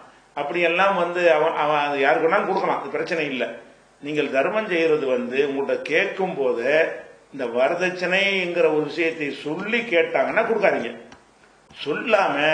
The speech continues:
"இந்த கல்யாணம் இருக்குது, அது வந்து சில பு-, பிள்ளைகளுக்கு நாங்க சில வேணும்,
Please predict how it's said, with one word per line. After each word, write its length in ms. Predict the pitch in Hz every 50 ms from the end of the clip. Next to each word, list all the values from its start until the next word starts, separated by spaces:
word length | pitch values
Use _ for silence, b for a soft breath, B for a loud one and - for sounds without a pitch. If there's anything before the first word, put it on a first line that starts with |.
| 160 160 - - - -
"இந்த 140 | - - 156
கல்யாணம் 420 | - 151 147 156 160 147 139 135 131
இருக்குது, 340 | 127 123 120 123 120 127 131
அது 60 | 127
வந்து 340 | 123 127 127 123 123 123 120
சில 160 | 117 123 117 113
பு-, 200 | - 120 120 113
பிள்ளைகளுக்கு 420 | - 127 127 120 120 123 - 131
நாங்க 200 | 120 113 110 113
சில 180 | 113 113 107 110
வேணும், 440 | 120 131 131 127 123 127 123 117